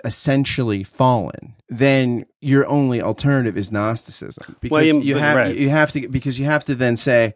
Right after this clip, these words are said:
Speaker 1: that we are actually, we need to be not redeemed, but we need to be fundamentally be, become something different than we are.
Speaker 2: Well, I, I think there's nothing wrong with saying that part of the salvation is a, is a,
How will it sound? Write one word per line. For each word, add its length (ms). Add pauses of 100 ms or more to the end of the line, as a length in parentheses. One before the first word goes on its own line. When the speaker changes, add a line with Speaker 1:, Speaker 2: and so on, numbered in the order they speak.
(120)
Speaker 1:
that 340
we 460 (160)
are 120
actually, 760 (280)
we 200
need 200
to 80
be 380 (140)
not 340
redeemed, 800
but 180
we 140
need 200
to 80
be 200
fundamentally 880 (100)
be, 140
become 560
something 400
different 400
than 140
we 120
are. 380 (560)
Speaker 2:
Well, 160
I, 440
I 20
think 340 (140)
there's 200
nothing 240
wrong 220
with 120
saying 200
that 120
part 200
of 80
the 80
salvation 540
is 140
a, 260
is 220
a, 120